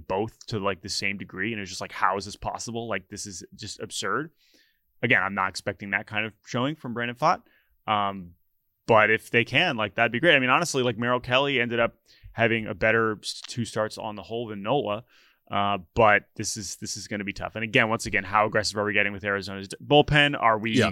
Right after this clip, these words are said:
Speaker 1: going to Mantiply? Are we bringing anybody else? Are we keeping it to just those four guys? We're gonna we're gonna find out. So again, I
Speaker 2: I
Speaker 1: picked
Speaker 2: th-
Speaker 1: Phillies in seven. So I feel pretty good about, you know, trusting the Snakes to get it this far. Um, and if the Snakes pull this off, man, holy shit, holy shit.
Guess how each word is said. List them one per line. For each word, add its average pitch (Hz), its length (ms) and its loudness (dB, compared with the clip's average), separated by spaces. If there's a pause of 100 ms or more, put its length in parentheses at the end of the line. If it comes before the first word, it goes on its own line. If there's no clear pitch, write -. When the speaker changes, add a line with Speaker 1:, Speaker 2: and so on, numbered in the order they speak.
(160)
Speaker 1:
going 117 360 -2
to 117 240 -2
Mantiply? 113 540 4
Are 107 100 4
we 107 120 -6
bringing 113 300 -4
anybody 110 340 -2
else? 107 180 2
Are 104 40 -10
we 101 120 -10
keeping 113 260 -8
it 104 80 -12
to 98 60 -14
just 98 160 -14
those 101 140 -12
four 98 200 -6
guys? 98 340 -6
We're 95 100 -8
gonna - 200 -10 (520)
we're 107 120 -2
gonna - 140 -8
find - 260 -18
out. - 100 -20 (180)
So 151 160 8
again, 175 180 6
I 147 60 8
Speaker 2:
I 180 40 6
Speaker 1:
picked 139 200 6
Speaker 2:
th- - 20 -18
Speaker 1:
Phillies 190 240 2
in 175 80 -4
seven. 151 340 0 (380)
So 127 280 6
I 127 120 8
feel 151 180 0
pretty 156 200 2
good 143 120 4
about, 135 260 0
you 123 60 -6
know, 123 80 0
trusting 127 360 -2
the 123 60 -4
Snakes 120 340 -2
to - 80 -12
get 117 140 2
it 104 60 -12
this 117 140 -6
far. 110 380 2 (480)
Um, 110 300 2
and 117 160 2
if 113 140 -4
the 127 80 -4
Snakes 151 360 4
pull 175 260 2
this 160 120 2
off, 180 240 6
man, 131 340 0
holy 147 420 0
shit, 107 380 0
holy 135 480 0
shit. - 320 -6